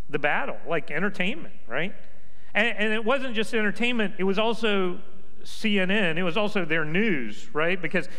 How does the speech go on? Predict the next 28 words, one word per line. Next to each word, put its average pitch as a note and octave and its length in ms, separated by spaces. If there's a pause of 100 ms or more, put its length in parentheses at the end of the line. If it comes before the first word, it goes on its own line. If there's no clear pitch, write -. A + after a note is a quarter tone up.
(140)
they F#3+ 120
needed G#3 320
to F#3+ 80
know A3 160
if G#3+ 100
the F#3 100
Romans G3 320
were F#3 120
gonna F3 160
win F3+ 400 (240)
or D#3+ 100
lose, A3+ 420
so G#3 120
they'd G3 240
know F#3 120
if - 120
they F3 100
needed E3 320
to D#3 80
run F3+ 640 (140)
<laughs> - 160
or D#3+ 100
not, F#3+ 480
right? F3+ 320 (440)
So, G#3+ 360
so G#3 240
it G3 120
mattered. F#3 640